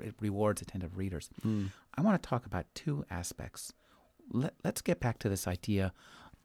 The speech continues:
Speaker 1: of the mundane fantastic.
Speaker 2: Mm.
Speaker 1: Y-, you do this a lot, where you take something in, something wild and, and
Speaker 2: Mm.
Speaker 1: just out of space, some fan-, a fantasy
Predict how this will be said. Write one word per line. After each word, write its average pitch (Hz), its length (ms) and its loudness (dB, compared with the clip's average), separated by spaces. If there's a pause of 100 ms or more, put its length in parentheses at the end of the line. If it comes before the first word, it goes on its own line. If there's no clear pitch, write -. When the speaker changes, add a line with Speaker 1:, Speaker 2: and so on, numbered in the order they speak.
Speaker 1:
of 101 160 2
the 95 80 4
mundane 95 600 4
fantastic. - 1000 -2 (100)
Speaker 2:
Mm. 107 280 2 (500)
Speaker 1:
Y-, - 160 -10
you 127 160 2
do 214 160 6
this 202 220 4
a - 40 4
lot, 98 440 4 (100)
where 107 240 4
you 98 180 2
take - 300 -2
something 101 460 4
in, 107 160 0 (400)
something 117 520 6
wild 107 580 6
and, 85 200 -2
and 78 160 -2
Speaker 2:
Mm. 104 220 -2
Speaker 1:
just 107 180 -2 (100)
out 120 200 4
of - 80 0
space, 101 340 2
some 101 220 2 (180)
fan-, 107 240 4 (220)
a - 100 0
fantasy 117 720 4